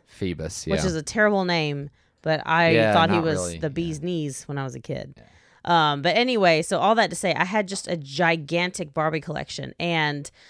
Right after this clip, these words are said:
Speaker 2: uh, my mom had a friend that worked with her, and she made Barbie clothes. So I remember she would, my mom
Speaker 1: Like
Speaker 2: would come
Speaker 1: from,
Speaker 2: home.
Speaker 1: like, like she does, like, her own?
Speaker 2: Yes, like, she made them.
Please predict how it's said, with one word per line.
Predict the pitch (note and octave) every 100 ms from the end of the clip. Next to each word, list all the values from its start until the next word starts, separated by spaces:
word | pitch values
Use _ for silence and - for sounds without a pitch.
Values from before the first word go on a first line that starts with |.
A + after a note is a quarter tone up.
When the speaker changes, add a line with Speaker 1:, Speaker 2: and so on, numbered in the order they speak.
| _ _
Speaker 2:
uh, | F3 E3+
my | E3 E3
mom | F3 G3 A#3+ A#3+
had | E3+
a |
friend | D#3+ - F#3 F#3 F3+ F3+ - _
that | D3+
worked | - F3 G3+
with | F#3
her, | - C#3 C3+ - -
and | D#3+ D3+
she | - G3+
made | F#3 E3+ E3 G3 E3 C#3+ D3+ - _ _ _ _ -
Barbie | E3+ D#3+
clothes. | C#3+ D3 - - - - _ _ _ _
So | -
I | F3+
remember | F3+ F3+ E3+
she | D#3+ A3+
would, | G3 D#3+
my | F3+
mom | E3
Speaker 1:
Like | F#3
Speaker 2:
would | E3
come | - -
Speaker 1:
from, | F#3+
Speaker 2:
home. | A2
Speaker 1:
like, | G2 F#2+
like | F#2+ F#2+ -
she | -
does, | F#2 F2+ D#2+ -
like, | F2+
her | - F#2
own? | F2+ F#2 G2+ A2 C#3+
Speaker 2:
Yes, | G3+ D3 F3
like, |
she | - A3
made | F#3+ F3 F3
them. | B2+ -